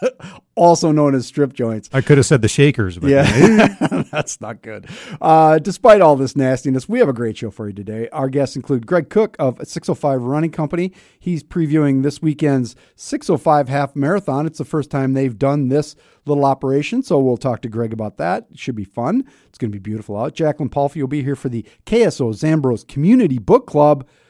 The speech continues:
Speaker 1: And we'll talk about, uh, this month's selection. Tomorrow night is the gathering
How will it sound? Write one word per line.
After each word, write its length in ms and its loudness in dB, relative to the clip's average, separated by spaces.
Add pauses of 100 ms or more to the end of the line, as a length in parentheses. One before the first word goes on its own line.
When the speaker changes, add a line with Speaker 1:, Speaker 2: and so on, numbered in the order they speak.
(640)
Speaker 1:
And 100 -8
we'll 80 -8
talk 280 -10
about, 300 -10
uh, 160 -6
this 220 -12
month's 240 -8
selection. 420 -8
Tomorrow 300 -6
night 240 -8
is 160 -12
the 160 -12
gathering 640 -10